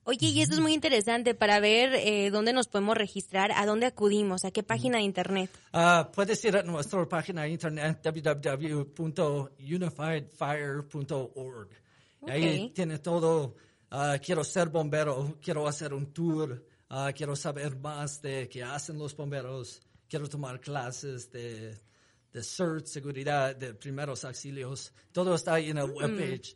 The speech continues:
Speaker 1: toda la
Speaker 2: Ah,
Speaker 1: información ahí
Speaker 2: sí.
Speaker 1: la podemos encontrar.
Speaker 2: Perfecto.
Speaker 1: Oye,
Speaker 2: Ujú.
Speaker 1: y cuéntanos, Patrick, ¿qué es lo que te llevó a ti a trabajar con el Departamento Unificado de Bomberos?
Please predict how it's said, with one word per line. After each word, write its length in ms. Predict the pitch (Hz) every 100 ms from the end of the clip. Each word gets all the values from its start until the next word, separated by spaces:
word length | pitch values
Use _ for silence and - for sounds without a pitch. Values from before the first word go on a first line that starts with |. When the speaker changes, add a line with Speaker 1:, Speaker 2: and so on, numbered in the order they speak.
| -
Speaker 1:
toda 140 | 277 240
la 60 |
Speaker 2:
Ah, 40 | 247
Speaker 1:
información 540 | 226 208 196 - 220
ahí 60 | 190
Speaker 2:
sí. 60 |
Speaker 1:
la 120 | 226 -
podemos 300 | 214 220 220
encontrar. 560 | 214 190 180 190 190 190
Speaker 2:
Perfecto. 640 | 127 113 95 110 - - -
Speaker 1:
Oye, 240 | 262 330
Speaker 2:
Ujú. 80 | 311
Speaker 1:
y 140 | 302 -
cuéntanos, 520 | 330 330 381 370 -
Patrick, 420 | 320 311 320 226
¿qué 80 | -
es 80 | 311
lo 140 | 349
que 80 | 277
te 160 | 208 196
llevó 260 | 202 190
a 100 | 220
ti 380 | 220 202 214 233 -
a 120 | 185
trabajar 600 | 185 190 185 - 196 190
con 160 | 220 202
el 80 |
Departamento 800 | 190 175 180 185 190 185 185 208 196
Unificado 600 | 180 180 190 - 190 196
de 140 | 196
Bomberos? 600 | 175 180 190 185 180 -